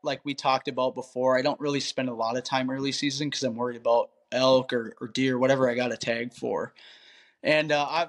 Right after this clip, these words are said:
I do a lot of summer scouting. I wouldn't say I'm crazy on it, but I do try and get a, uh,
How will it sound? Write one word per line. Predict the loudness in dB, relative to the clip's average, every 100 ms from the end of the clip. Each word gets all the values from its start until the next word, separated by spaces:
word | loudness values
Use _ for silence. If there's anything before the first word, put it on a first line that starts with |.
| -2
I | -6
do | -6 -8 -4
a |
lot | 0 2
of | 0 -4 _ -12
summer | -4 -2 -2
scouting. | -2 2 2 2 0
I |
wouldn't | -2 -6
say | 0 2
I'm | 0 -4
crazy | -16 -8 -4 -2 -2 -2
on | 0 0
it, | 0 -4 -2
but | 2 2 0 _ _ _ _ -4
I | -2
do | -2 -4
try | 2 4
and | 4 0
get | -2 2
a, | 2 0 -6
uh, | -4 -2 0 -2